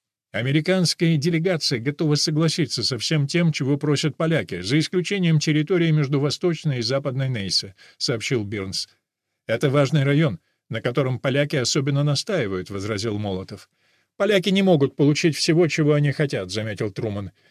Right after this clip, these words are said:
«Я и так делаю им большую уступку». «Это результат военной обстановки, которую невозможно было предвидеть заранее во время ялтинских переговоров», обосновывал свою позицию Молотов. «Немцы бежали из этого района,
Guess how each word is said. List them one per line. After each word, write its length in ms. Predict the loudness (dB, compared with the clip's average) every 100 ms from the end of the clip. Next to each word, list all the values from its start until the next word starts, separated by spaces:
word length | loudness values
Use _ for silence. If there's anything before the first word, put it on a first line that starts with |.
| _ 2
«Я 120 | 4
и 60 |
так 200 | 4 2
делаю 360 | 2 2 4 2
им 200 | 2 2
большую 360 | 2 2 2 2
уступку». 460 | 0 -4 -4 -16 _ _
«Это 240 | -4 0
результат 640 | 2 2 0 -2 -2 -2 -2
военной 560 | -4 -2 0 0 0 -2
обстановки, 640 | -4 -2 0 0 -2 -8
которую 360 | -8 -4 -4 -2
невозможно 640 | -4 -4 -2 -2 -2 -2
было 220 | -2 -2
предвидеть 500 | -4 -4 -2 -2 -4
заранее 460 | -4 -4 0 2 2
во 120 | -2
время 300 | -4 -6 -4
ялтинских 640 | -4 -4 -6 -6 -6 -6
переговоров», 600 | -4 -2 0 0 0 -4 -14 -18 -10
обосновывал 560 | -4 -2 -2 -2 -2
свою 240 | -2 -4 -4
позицию 440 | -2 -4 -2 -2
Молотов. 480 | -2 -6 -10 -16 -20 _ -20 -20 -4
«Немцы 320 | 0 2 4 2
бежали 380 | 4 2 2
из 120 | 2 0
этого 260 | 2 2
района, 460 | 2 2 2 2